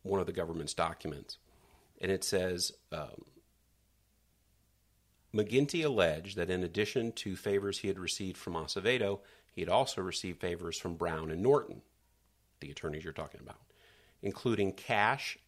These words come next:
and free legal representation. McGinty stated that in return for these favors, he had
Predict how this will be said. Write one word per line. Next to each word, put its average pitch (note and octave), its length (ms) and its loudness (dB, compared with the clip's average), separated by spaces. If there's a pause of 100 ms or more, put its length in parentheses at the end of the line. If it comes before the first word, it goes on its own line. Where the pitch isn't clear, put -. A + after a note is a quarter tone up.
and F2 160 -2
free A2 300 -6
legal G2+ 320 -4
representation. E2 800 -4 (480)
McGinty A2 440 -2
stated F#2 360 -2
that E2+ 160 0
in E2+ 100 -2
return E2+ 340 0
for - 120 -10
these A2+ 240 -6
favors, F2+ 400 -2
he F#2 140 -6
had E2+ 120 -6